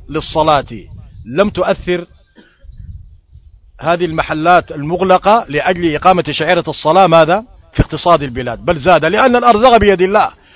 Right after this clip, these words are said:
ومن ترك شيئا لله عوضه الله خيرا منه.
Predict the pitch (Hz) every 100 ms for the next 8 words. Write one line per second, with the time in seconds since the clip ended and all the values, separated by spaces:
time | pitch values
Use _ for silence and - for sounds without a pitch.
0 | - 160 208 247 254 269 285 277 233 247
1 | 262 247 240 247 262 285 170 185 214 202
2 | 170 170 190 170 - 185 196 220 - _
3 | _ 160 262 196